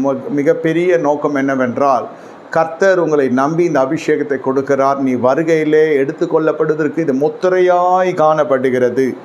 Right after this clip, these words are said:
முத்திரையாய் இந்த அபிஷேகம் காணப்படுகிறது. ஆனால் இந்த அபிஷேகத்தை அவிழ்த்து போடுவதற்கு பல காரியங்கள், பல சூழ்நிலைகள் எழும்புவது உண்டு. நல்லா புரிந்து கொள்ளுங்க. உங்களுடைய இருதயம் கலங்காது இருப்பதாக.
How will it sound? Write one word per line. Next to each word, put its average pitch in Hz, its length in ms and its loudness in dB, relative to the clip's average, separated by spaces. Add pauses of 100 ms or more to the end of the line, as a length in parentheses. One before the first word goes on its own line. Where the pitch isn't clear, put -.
(680)
முத்திரையாய் 190 760 2
இந்த 165 160 0
அபிஷேகம் 170 540 0
காணப்படுகிறது. 156 840 2
ஆனால் 180 280 4
இந்த 180 160 2
அபிஷேகத்தை 190 840 2
அவிழ்த்து 185 500 2
போடுவதற்கு 180 560 2
பல 185 320 2
காரியங்கள், 180 720 2 (420)
பல 196 320 4 (200)
சூழ்நிலைகள் 180 720 0
எழும்புவது 170 560 2
உண்டு. 123 220 -2 (1120)
நல்லா 170 220 2
புரிந்து 170 400 2
கொள்ளுங்க. 160 400 2
உங்களுடைய 143 580 2
இருதயம் 170 300 2
கலங்காது 160 540 2
இருப்பதாக. 139 760 0